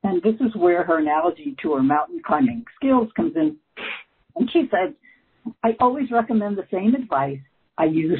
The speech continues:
for climbing a mountain." And her tips are, number one, define your goals. Determine what you want to do and visualize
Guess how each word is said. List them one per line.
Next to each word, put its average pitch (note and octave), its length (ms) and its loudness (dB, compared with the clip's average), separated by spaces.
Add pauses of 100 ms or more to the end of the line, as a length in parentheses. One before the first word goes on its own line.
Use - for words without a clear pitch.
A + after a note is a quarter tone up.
for A3 100 0
climbing C3 420 4
a C3 40 4
mountain." - 380 -4 (800)
And D3+ 120 0
her D#3 140 2
tips B3 300 0
are, D3+ 420 0 (680)
number D#3 340 0
one, E3+ 600 -2 (320)
define D3 420 0
your D3+ 140 -4
goals. A2+ 320 -2 (600)
Determine A#3 920 2
what D#3+ 280 0 (120)
you D#3+ 140 0
want D3 380 -2
to C#4+ 80 -2
do E3 560 2
and A#2 320 -2
visualize C3+ 680 2